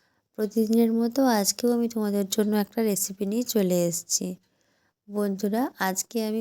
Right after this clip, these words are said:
খুবই মজাদার রেসিপি নিয়ে এসেছি তোমাদের জন্য। আজকে যারা বাঁধাকপি খায় না বন্ধুরা, তারাও কিন্তু আজকে বাঁধাকপি খাবে। এই রকম ধরনের রেসিপি যদি তোমরা বানিয়ে দাও তাহলে।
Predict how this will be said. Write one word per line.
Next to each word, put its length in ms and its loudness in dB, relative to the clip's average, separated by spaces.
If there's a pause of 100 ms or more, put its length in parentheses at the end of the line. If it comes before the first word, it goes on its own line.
খুবই 220 0 (120)
মজাদার 540 2
রেসিপি 440 -2
নিয়ে 160 -2 (100)
এসেছি 280 0
তোমাদের 400 0 (100)
জন্য। 260 0 (760)
আজকে 260 -6 (120)
যারা 200 2 (160)
বাঁধাকপি 600 -4
খায় 260 4
না 60 2 (100)
বন্ধুরা, 420 2 (480)
তারাও 280 2 (120)
কিন্তু 240 -4 (100)
আজকে 240 0 (120)
বাঁধাকপি 540 -2 (100)
খাবে। 280 2 (600)
এই 80 2 (100)
রকম 260 -4 (120)
ধরনের 340 0 (120)
রেসিপি 460 -2
যদি 240 0
তোমরা 220 4 (120)
বানিয়ে 380 4
দাও 140 0 (140)
তাহলে। 380 -4